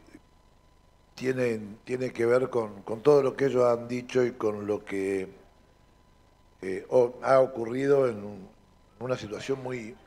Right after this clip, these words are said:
muy triste. Yo nunca dejo, no dejo de pensar qué hubiera pasado si esa bala hubiera salido. Este país hubiera estado en una guerra civil o algo parecido, tal vez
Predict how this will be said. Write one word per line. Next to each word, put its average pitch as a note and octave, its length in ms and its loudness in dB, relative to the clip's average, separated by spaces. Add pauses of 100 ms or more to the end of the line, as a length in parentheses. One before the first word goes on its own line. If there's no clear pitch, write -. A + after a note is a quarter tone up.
muy B2+ 100 -10
triste. C3+ 320 -6
Yo D3 160 4
nunca F3 260 2
dejo, E3+ 220 2
no D3+ 140 2
dejo F3+ 200 4
de D#3 120 4
pensar D#3+ 680 2 (800)
qué D#3 100 0
hubiera D#3+ 340 6
pasado D#3 440 4
si D3 100 -4
esa C#3+ 220 2
bala C#3 280 4
hubiera B2 280 0
salido. F2+ 500 -8 (880)
Este C#3 240 -4
país C3 300 2
hubiera C3 200 2
estado C3 200 2
en B2 60 0
una A#2+ 180 -4
guerra A#2+ 280 0
civil C3+ 480 -12 (840)
o C3 180 4
algo C3+ 300 4
parecido, B2 580 -2
tal A2+ 200 -4
vez A#2+ 140 -6